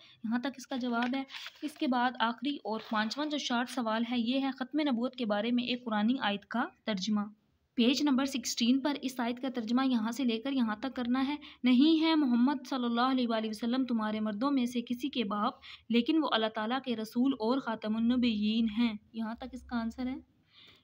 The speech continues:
इसके बाद क्वेश्चन फ़ोर है, एक्सरसाइज में तफसीली जवाब दें। पहला है, अकीदा रसालत को तफसील से बयान करें।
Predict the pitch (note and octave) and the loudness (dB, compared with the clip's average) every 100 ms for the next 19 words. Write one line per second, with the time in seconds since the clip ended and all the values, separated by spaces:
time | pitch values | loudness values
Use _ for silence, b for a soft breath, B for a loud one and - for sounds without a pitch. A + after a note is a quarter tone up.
0 | - D4 - D#4 A#3+ A#3+ B3+ B3 A#3+ - | -4 -4 0 2 4 4 4 0 -4 2
1 | B3 A#3+ A#3+ C#4 C#4 C4 C4 B3 A#3+ B3 | 0 2 0 0 0 -2 -6 -2 0 0
2 | B3 B3+ A#3 - B3 B3+ A#3+ G#3+ G3 G3+ | 0 -2 -6 0 4 4 2 0 -2 -4
3 | G#3 G3+ B B B A#3 A3+ C4+ C4+ D4 | -8 -10 B B B 0 2 2 2 0
4 | B3 B3 A3+ C#4 C4+ B3 A3 A#3+ B3 C#4 | -2 -2 0 0 -2 -2 -2 -2 -2 -6
5 | C#4 B3 - B3 C#4+ C#4+ C#4+ B3 G#3+ G#3 | -6 -10 0 4 4 4 0 2 2 2
6 | G#3+ G#3 A3 A3 | 2 2 -2 -2